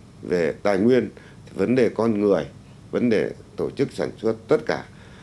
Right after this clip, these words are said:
thì chúng ta mới hình thành một cái nền, một cái ngành hàng, một cái ngành hàng.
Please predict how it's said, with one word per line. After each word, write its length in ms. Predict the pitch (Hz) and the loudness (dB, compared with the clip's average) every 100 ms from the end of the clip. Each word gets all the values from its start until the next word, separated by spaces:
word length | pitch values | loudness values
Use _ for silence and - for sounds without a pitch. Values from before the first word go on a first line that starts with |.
| - - - | -20 -20 -10
thì 180 | 95 85 | -4 -2
chúng 160 | 104 107 | -2 0
ta 220 | 113 101 87 - - - - | 0 0 -4 -8 -20 -20 -8
mới 120 | 107 107 | -2 0
hình 240 | 101 90 | 0 -2
thành 280 | 85 87 71 - - | -2 -4 -4 -10 -12
một 180 | 82 73 - | -10 -8 -6
cái 300 | 78 82 90 - - - - - | -4 -2 -4 -8 -18 -18 -20 -10
nền, 360 | 90 95 78 71 - - | 0 0 0 -4 -12 -8
một 180 | 92 82 | -6 -4
cái 140 | - 98 | -2 -2
ngành 260 | 104 85 | 0 -2
hàng, 260 | 76 78 - - - - - - - - - - - - | -4 -12 -14 -20 -20 -20 -20 -20 -20 -20 -20 -20 -20 -10
một 120 | 87 85 | -6 -4
cái 80 | |
ngành 180 | 95 85 | -2 -4
hàng. 160 | 80 | -6